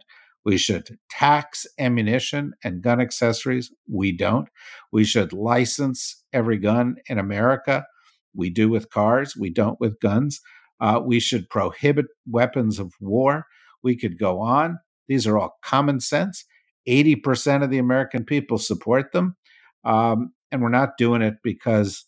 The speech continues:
a tiny, tiny percentage of people are on the payroll of an industry and they're blocking it. It's crazy.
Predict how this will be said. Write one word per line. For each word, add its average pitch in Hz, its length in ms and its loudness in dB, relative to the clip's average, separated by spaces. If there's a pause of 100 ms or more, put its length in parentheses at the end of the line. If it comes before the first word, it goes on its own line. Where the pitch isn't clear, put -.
(300)
a 85 60 -12 (100)
tiny, 131 440 0
tiny 117 400 0
percentage 104 580 -2
of 92 120 -8
people 95 360 -2
are 101 160 -4
on 117 240 2
the 120 80 2
payroll 101 640 -2 (100)
of 117 260 2 (100)
an 110 100 0
industry 101 600 0 (500)
and 101 360 0 (200)
they're 98 100 -4
blocking 92 520 -2
it. - 140 -20 (480)
It's - 160 -20
crazy. 147 680 2